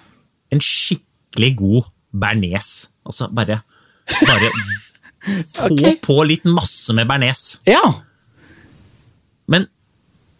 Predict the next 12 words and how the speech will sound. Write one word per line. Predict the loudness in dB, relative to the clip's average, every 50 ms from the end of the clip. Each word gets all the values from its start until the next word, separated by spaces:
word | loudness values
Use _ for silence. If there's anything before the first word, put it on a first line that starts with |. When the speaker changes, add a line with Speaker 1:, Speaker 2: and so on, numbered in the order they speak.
| _ _ _ _ _ _ _ _
Speaker 1:
du | -6
kan | -4 -2 -2 -2 -2
ikke | -2 -2 -2
lage | -2 0 0 2 2 2 2 0 0 -2 -2
den | -4 -4 -2 0
sausen | -2 0 -2 -2 -2 -2 -4 -4 -4 -6 -4
uten | -4 -4 -4 -2 -2 -4
at | -2 -2
du | -2
bruker | 0 2 2 2 2 2 0 -2 -4 -4 -6 -6 -6 _ _
én | 0 2 2 2 0 0
krydderurt. | -2 -2 -2 -2 -2 -2 -2 -4 -4 _ -10 -12